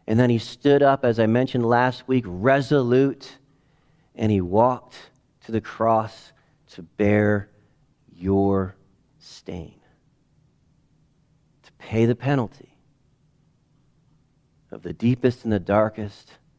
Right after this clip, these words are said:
to the smallest and the lightest. That is what it meant when he cried out, "It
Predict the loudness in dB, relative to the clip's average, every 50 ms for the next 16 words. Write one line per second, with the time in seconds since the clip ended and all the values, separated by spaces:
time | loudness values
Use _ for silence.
0 | _ _ _ _ _ _ -16 -12 -12 -10 -10 -10 -6 -4 -2 -2 -2 -2 -2 -4
1 | -6 -8 -10 -12 -10 -10 -8 -10 -10 -12 -16 -18 -20 -20 -20 _ _ _ _ _
2 | _ _ _ _ _ _ _ _ _ _ _ _ _ _ _ _ _ _ _ _
3 | _ _ _ 4 6 6 8 6 6 4 2 2 2 2 2 2 2 2 2 2
4 | 0 -2 -2 -2 0 0 -2 -2 0 2 4 4 6 6 4 4 2 2 0 -4
5 | -8 -16 -20 _ _ _ _ _ _ _ _ _ _ _ _ _ _ _ 0 2
6 | 2 0 -2 -6